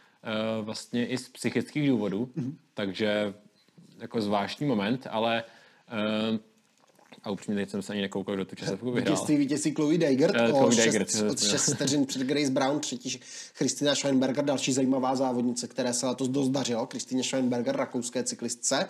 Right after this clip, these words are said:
Speaker 2: takže, ale Chloe Degert, návrat na ten trůn, poté, co největší favoritka prostě v slzách odstoupila kvůli psychickým problémům.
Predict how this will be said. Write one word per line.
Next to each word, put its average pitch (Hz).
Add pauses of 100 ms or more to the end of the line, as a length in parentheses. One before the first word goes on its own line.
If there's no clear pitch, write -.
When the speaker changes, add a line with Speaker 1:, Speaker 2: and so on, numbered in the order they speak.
(340)
Speaker 2:
takže, 123
ale 147
Chloe 156
Degert, 151
návrat 151
na 147
ten 165
trůn, 156
poté, 160
co 160
největší 151
favoritka 143
prostě 143
v -
slzách 135
odstoupila 127
kvůli 139
psychickým 135
problémům. 135